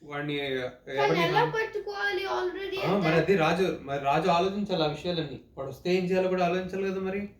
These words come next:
Speaker 1: అందుకని మంత్రి అంటున్నాడు, "మరి వాడు వస్తే అప్పుడు ఏం చేస్తావు?" అని. "వాడు వచ్చేదాకా ఎందుకు వెయిట్ చేయటం? నువ్వే వెళ్ళి, ముందే మనం వెళ్ళి పట్టుకోవచ్చు కదా," అంటున్నాడు. అప్పుడేమన్నాడు చూద్దాం. రాజు మరికొంచెం సేపు ఆలోచించి, "అదే మీ అభిప్రాయం అయితే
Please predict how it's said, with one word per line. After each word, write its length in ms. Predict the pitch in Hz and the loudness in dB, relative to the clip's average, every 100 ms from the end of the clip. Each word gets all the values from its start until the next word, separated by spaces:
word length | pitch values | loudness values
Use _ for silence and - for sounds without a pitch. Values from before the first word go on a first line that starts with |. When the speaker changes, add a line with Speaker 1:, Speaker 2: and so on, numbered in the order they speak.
| - _ - | -20 _ -10
Speaker 1:
అందుకని 260 | 151 190 | -4 -2
మంత్రి 340 | 185 156 160 175 | 0 0 -2 -2
అంటున్నాడు, 380 | 165 165 127 120 - - | -4 -2 -4 -4 -12 -10
"మరి 100 | 139 | -4
వాడు 240 | 143 143 | 0 2
వస్తే 360 | 139 131 - 180 | 2 -2 -2 -2
అప్పుడు 240 | 160 156 | -2 -2
ఏం 140 | 156 165 | -2 0
చేస్తావు?" 380 | 160 156 151 151 | -2 -2 -2 -2
అని. 120 | - - - - - - - - - - | -4 -12 -20 -20 -20 -20 -20 -20 -20 -12
"వాడు 160 | 135 147 | -4 -4
వచ్చేదాకా 340 | 147 175 175 | -2 0 2
ఎందుకు 300 | 165 160 170 | 2 0 0
వెయిట్ 260 | 170 165 - | -2 -4 -2
చేయటం? 360 | 165 185 170 143 | 0 0 0 -2
నువ్వే 180 | 151 | 2
వెళ్ళి, 240 | 160 156 156 135 | 2 2 -2 -8
ముందే 260 | 143 175 | -2 0
మనం 280 | 160 143 151 | 0 -2 -2
వెళ్ళి 180 | 147 160 | -2 -4
పట్టుకోవచ్చు 500 | 151 - 165 160 151 | -6 -6 -6 -6 -4
కదా," 80 | 185 | -2
అంటున్నాడు. 360 | 165 131 113 - _ _ _ _ _ _ _ _ _ _ | -2 -6 -12 -12 _ _ _ _ _ _ _ _ _ _
అప్పుడేమన్నాడు 720 | 165 165 180 151 147 160 165 127 | -4 0 2 2 0 -4 -4 -10
చూద్దాం. 180 | - - _ _ _ | -10 -14 _ _ _
రాజు 640 | 139 165 175 139 131 131 131 | -2 0 2 0 0 0 -4
మరికొంచెం 600 | 120 127 180 214 202 208 | -6 -2 0 2 0 -2
సేపు 300 | 180 175 - | -2 -2 0
ఆలోచించి, 720 | 131 127 123 117 107 113 110 - _ _ _ _ _ | -2 -2 -4 -6 -12 -14 -16 -18 _ _ _ _ _
"అదే 280 | 123 135 233 | -8 2 4
మీ 160 | 214 180 | 4 2
అభిప్రాయం 500 | 160 156 156 147 135 | 2 0 -2 -2 -2
అయితే 500 | 123 156 226 269 | -4 -4 -4 -4